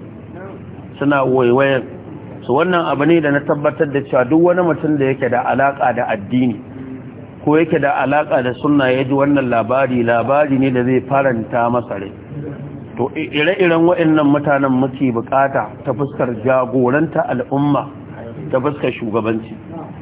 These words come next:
Da haka muna roƙon al'umma, musamman a ke, a, a, a, a gamance duk wanda yake mabiyin wannan makaranta ne. To muna roƙon al'umma da Allah wannan bawan naka a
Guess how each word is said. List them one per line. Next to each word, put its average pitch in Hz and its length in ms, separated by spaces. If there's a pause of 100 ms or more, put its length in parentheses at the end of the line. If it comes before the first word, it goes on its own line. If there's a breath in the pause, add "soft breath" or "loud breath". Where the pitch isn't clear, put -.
(140)
Da 143 160
haka 165 140
muna 175 240
roƙon 156 640
al'umma, 143 560 (800)
musamman 160 640 (720)
a 135 120
ke, 143 340
a, 139 140 (120)
a, 139 140 (180)
a, 139 80 (160)
a 143 60
gamance 143 640 (300)
duk 180 80
wanda 180 400
yake 156 180
mabiyin 139 540
wannan 143 260
makaranta 127 680
ne. 123 80 (960)
To 120 80
muna 156 320
roƙon 135 320
al'umma 135 500
da 131 140
Allah 151 260
wannan 139 600 (680)
bawan 139 400
naka 139 360
a 117 80